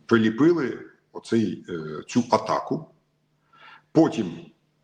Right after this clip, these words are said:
під бурхливі оплески "Слуг" і пафосний, е, виступ Юлії Володимирівни про необхідність чіткої,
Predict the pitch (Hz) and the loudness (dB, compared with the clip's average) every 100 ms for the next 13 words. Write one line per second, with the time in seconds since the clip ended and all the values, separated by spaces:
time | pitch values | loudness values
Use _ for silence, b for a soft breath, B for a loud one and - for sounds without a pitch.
0 | _ - _ - - 92 117 - 110 117 | _ -20 _ -20 -16 -12 -4 0 2 4
1 | 135 135 165 147 131 - 127 - 104 - | 4 4 4 2 0 2 2 2 -4 -4
2 | 117 - 127 101 - - B B B B | -10 -4 -2 -2 -6 -16 B B B B
3 | - - - 113 113 113 110 107 104 101 | -20 -10 -2 2 2 4 2 2 0 0
4 | 98 95 90 87 - - - 131 - 104 | 0 0 -2 -6 -12 -4 4 4 2 -6
5 | 110 95 85 80 - - 82 80 98 117 | -6 -6 -6 -10 -16 -18 -14 -12 0 2
6 | 123 - 95 - - - _ 92 95 113 | 2 0 -8 -8 -18 -20 _ -8 0 2
7 | 101 90 95 90 90 82 80 80 80 95 | 2 0 -2 -2 -2 -4 -6 -6 -6 -2
8 | 98 95 - 117 98 85 - 117 117 120 | -2 -2 0 0 -2 -6 -4 -6 0 2
9 | 101 87 | 2 0